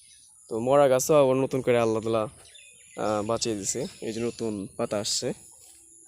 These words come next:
তো সেম এই যে এটাও আসছে আর কি, এই যে নতুন পাতা। আর এই যে পূর্বের গাছগুলো আর কি,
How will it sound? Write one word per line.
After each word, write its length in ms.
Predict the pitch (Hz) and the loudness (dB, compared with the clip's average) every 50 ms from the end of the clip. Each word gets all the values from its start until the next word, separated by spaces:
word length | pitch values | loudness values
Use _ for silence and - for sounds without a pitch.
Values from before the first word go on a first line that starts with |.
| - _ - - - - - - - _ - | -20 _ -20 -20 -20 -20 -20 -20 -20 _ -8
তো 120 | 120 113 | -8 -6
সেম 280 | 110 - 131 120 120 120 | -4 -2 -2 -2 0 0
এই 100 | 123 117 | 0 0
যে 100 | 110 113 | -2 -2
এটাও 240 | 113 117 120 120 117 | -2 -2 -2 -2 -2
আসছে 320 | 113 123 - - - 131 | -2 -4 -4 -6 -4 -4
আর 60 | 123 123 - | -6 -6 -4
কি, 120 | 139 - - - - - - - - - _ _ _ _ _ _ _ _ _ _ - | -6 -6 -8 -10 -18 -20 -20 -20 -20 -20 _ _ _ _ _ _ _ _ _ _ -10
এই 120 | 123 113 107 | -8 -6 -4
যে 80 | 117 | -4
নতুন 300 | 117 117 110 - 117 117 | -4 -4 -6 -6 -8 -8
পাতা। 320 | 110 117 113 - 117 131 - - _ - - - - - - - - - - - - - - - - - - - - - - - - | -6 -6 -6 -4 -4 -4 -4 -6 _ -20 -20 -20 -20 -20 -20 -20 -18 -18 -16 -18 -18 -18 -18 -18 -18 -18 -20 -20 -20 -20 -20 -16 -6
আর 200 | - 113 113 113 | -2 0 0 2
এই 100 | 117 117 | 2 0
যে 120 | 110 - 117 | 0 -2 -4
পূর্বের 400 | - - 139 135 120 120 117 101 | -2 0 0 2 2 2 2 2
গাছগুলো 360 | 110 107 107 107 107 117 117 | 0 -2 -2 -2 -2 -2 -2
আর 80 | 113 113 | -2 -2
কি, 220 | - 143 214 | -4 -6 -6